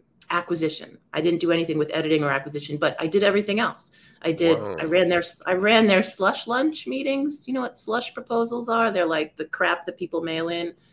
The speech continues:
Speaker 1: That was fun. Um, I ran their launch meetings, which was, like, how they, you know, launch the books for the season.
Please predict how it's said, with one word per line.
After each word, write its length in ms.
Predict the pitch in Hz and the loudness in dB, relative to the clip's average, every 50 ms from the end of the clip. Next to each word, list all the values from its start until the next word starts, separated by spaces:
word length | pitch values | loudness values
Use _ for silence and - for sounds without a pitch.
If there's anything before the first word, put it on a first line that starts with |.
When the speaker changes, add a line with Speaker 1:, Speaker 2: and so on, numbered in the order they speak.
| _ _ _ _ _ | _ _ _ _ _
Speaker 1:
That 120 | - 156 165 | -2 0 0
was 120 | 156 156 | 0 -2
fun. 360 | - - 143 143 143 151 160 - _ _ _ _ _ - | -2 -2 -2 -2 -2 -4 -6 -8 _ _ _ _ _ -2
Um, 240 | 156 151 143 143 | 0 2 2 2
I 100 | - 160 165 | 2 2 4
ran 240 | 165 180 180 175 170 | 6 8 6 6 6
their 140 | 156 147 | 4 4
launch 380 | 143 165 185 202 214 220 226 - | 4 4 2 2 2 0 -2 -2
meetings, 440 | 208 208 208 196 196 190 185 175 170 | -2 0 0 0 0 0 0 -2 -4
which 160 | 156 151 - | -6 -6 -6
was, 120 | 156 151 151 | -10 -10 -10
like, 140 | - - - | -10 -10 -10
how 140 | - - | -12 -12
they, 340 | - - - - - - - _ _ _ _ _ _ _ _ _ _ _ | -10 -10 -10 -10 -10 -12 -14 _ _ _ _ _ _ _ _ _ _ _
you 100 | - 170 | -4 -4
know, 80 | 151 143 | -4 -4
launch 340 | 143 156 151 151 151 - | -2 0 0 0 0 -2
the 60 | - 151 | -8 -4
books 240 | - 180 175 - | -4 -4 -4 -4
for 100 | - - | -8 -10
the 100 | 156 - | -8 -8
season. 680 | - - - 240 233 226 214 208 202 196 190 185 180 190 | -8 -4 -2 -2 0 0 2 2 2 2 2 0 0 -2